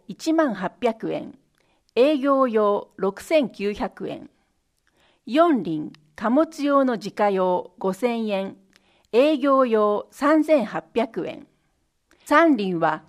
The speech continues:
三千九百円です。平成二十三年三月以前に新規検査を受けた車両で、その検査から十三年を経過した車両は重化されます。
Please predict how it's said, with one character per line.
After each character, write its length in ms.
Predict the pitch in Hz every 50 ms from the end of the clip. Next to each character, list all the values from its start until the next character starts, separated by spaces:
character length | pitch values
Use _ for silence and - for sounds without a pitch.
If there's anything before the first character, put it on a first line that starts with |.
| _
三 380 | _ - - 269 285 320 320 294
千 220 | 311 330 320 247 -
九 220 | - 220 233 247
百 280 | 254 277 277 285 277 233
円 160 | 190 175 156
で 140 | 156 156 165
す。 200 | - - - _ _ _ _ _ _ _ _ _ _ _ _ _ _ _ _ _ _ _ _ _ _ _ _ _ _ _ _ _ _ _ _ _ _
平 220 | - 277 294 339 330
成 320 | - - 320 311 302 302
二 160 | 285 311 320
十 220 | 302 262 202 180 151
三 340 | - - 233 240 247 220
年 280 | 185 170 165 156 - - -
三 320 | - - 262 277 320 311
月 280 | 302 311 294 302 - 294
以 120 | 294 269
前 160 | 220 220 190
に 340 | 185 175 165 160 160 156 156 _ _ _ _ _ _ -
新 200 | - 285 320 359
規 200 | 320 - 339 330
検 260 | - 320 320 294 -
査 200 | - 190 165 170
を 40 | 180
受 160 | - - 233
け 20 | -
た 100 | 165 160
車 200 | - - 165 160
両 240 | 160 180 180 175
で、 260 | - 170 160 170 190 _ _ _ _ _ _ _ _ _
そ 220 | - - - 247
の 160 | 269 339 339
検 260 | 339 349 330 320 302 294
査 120 | 220 180
か 120 | - 165 160
ら 180 | 165 160 - - _ _
十 240 | - 240 294 330
三 300 | 311 - 381 339 330 294
年 240 | 247 220 190 170 160
を 60 | 156
経 280 | 151 151 - 220 233 233
過 160 | 233 240 226
し 60 | 240
た 140 | - - 208
車 180 | 196 - 208 180
両 280 | 175 185 185 185 180 170
は 200 | 175 165 - - _ _ _ _
重 240 | - 208 233 277 277
化 140 | - 262
さ 120 | - - 220
れ 120 | 196 190
ま 160 | 170 165 175
す。 200 | - - - _